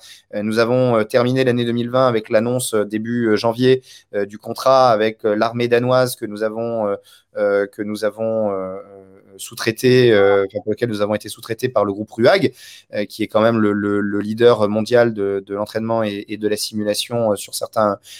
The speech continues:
marchés. Euh, nous avons, euh, d'autres marchés qui sont en cours aujourd'hui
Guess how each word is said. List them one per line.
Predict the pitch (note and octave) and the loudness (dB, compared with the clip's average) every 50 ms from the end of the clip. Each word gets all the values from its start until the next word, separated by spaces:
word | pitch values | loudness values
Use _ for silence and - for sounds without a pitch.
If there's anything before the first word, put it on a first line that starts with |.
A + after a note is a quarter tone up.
| - _ - | -20 _ -4
marchés. | G#2 G#2+ - - - D3 D#3+ G3+ G3+ - - - - - - _ _ _ - A2+ | -2 -2 0 2 4 6 6 6 4 0 -6 -20 -20 -20 -20 _ _ _ -8 -4
Euh, | A2 A2 G#2+ G#2 G#2 G#2 G#2 | -2 0 2 2 2 2 2
nous | G#2 A2 G#2+ A2 | 0 2 4 4
avons, | A2+ A2+ B2 B2+ C3 C3 B2+ A#2 | 4 4 4 4 6 6 6 6
euh, | A2 G#2+ G#2 | 6 4 4
d'autres | G#2 G#2 C3 F3 F#3+ F#3+ - - B2+ | 4 4 4 6 6 4 2 -4 -4
marchés | B2 A#2+ - - C#3+ F3+ | -4 -4 -2 -2 -4 -4
qui | G#3+ - B2 | -6 -8 -10
sont | - - B2 A#2 | -6 -2 0 0
en | A2 G#2+ | 0 0
cours | - - D#3+ G#3 A#3 E3+ A#2 - _ - | 0 -2 0 2 2 2 2 0 _ -10
aujourd'hui | A2+ G2+ - A#2 A2 B2 C3 D#3 F#3 G#3+ | -10 -6 -4 -4 -2 -2 -2 -2 -2 -4